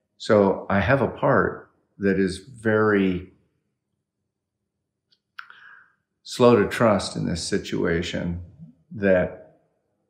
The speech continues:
that these companies have had a, you know, come to Jesus moment, and that they are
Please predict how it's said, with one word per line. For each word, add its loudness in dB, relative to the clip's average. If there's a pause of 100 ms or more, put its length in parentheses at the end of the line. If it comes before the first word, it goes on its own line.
(680)
that -2
these -2
companies -2
have -2
had -4
a, -6 (440)
you -14
know, -12
come -4
to -6
Jesus -10
moment, -6 (200)
and -2
that -2
they -2
are -2